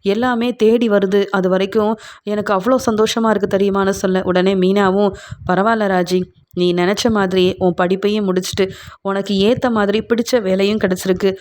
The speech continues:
அப்படின்னு சொல்ல, "ஆமாக்கா, நானே எதிர்பார்க்கல, இப்பதான் கதிர்கிட்ட இதை பத்தி பேசிட்டு இருந்தேன், கண்டிப்பா நீ நம்பிக்கையா இருக்கிறதுனால உனக்கு வேலை கிடைக்கும்னு அவ்வளோ, அ, உறுதியா வந்து கதிர் சொன்னான், அதே மாதிரி நடந்துருச்சுக்கா, எனக்கு ரொம்ப சந்தோஷமா இருக்கு" அப்படின்னு எல்லாருக்கும் உடனே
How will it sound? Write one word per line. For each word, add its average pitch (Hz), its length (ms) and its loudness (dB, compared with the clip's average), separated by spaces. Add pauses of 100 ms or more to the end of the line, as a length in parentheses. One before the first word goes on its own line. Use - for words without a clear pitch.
(240)
அப்படின்னு 190 320 0
சொல்ல, 190 260 0 (140)
"ஆமாக்கா, 202 420 0 (120)
நானே 190 380 2
எதிர்பார்க்கல, 208 580 0
இப்பதான் 214 460 0
கதிர்கிட்ட 214 420 0
இதை 196 140 2
பத்தி 196 180 0
பேசிட்டு 196 400 -2
இருந்தேன், 196 280 2 (280)
கண்டிப்பா 247 420 0
நீ 214 120 -2
நம்பிக்கையா 220 440 0
இருக்கிறதுனால 196 440 0
உனக்கு 220 280 0
வேலை 208 280 2
கிடைக்கும்னு 202 520 2 (360)
அவ்வளோ, 233 280 2 (120)
அ, 190 160 2 (120)
உறுதியா 226 360 4
வந்து 202 180 2
கதிர் 208 340 0
சொன்னான், 196 340 0
அதே 190 340 0
மாதிரி 220 320 0
நடந்துருச்சுக்கா, 196 640 0 (300)
எனக்கு 202 240 -2
ரொம்ப 226 260 2
சந்தோஷமா 220 480 2
இருக்கு" 190 280 0
அப்படின்னு 185 440 0 (340)
எல்லாருக்கும் 240 580 0
உடனே 208 380 2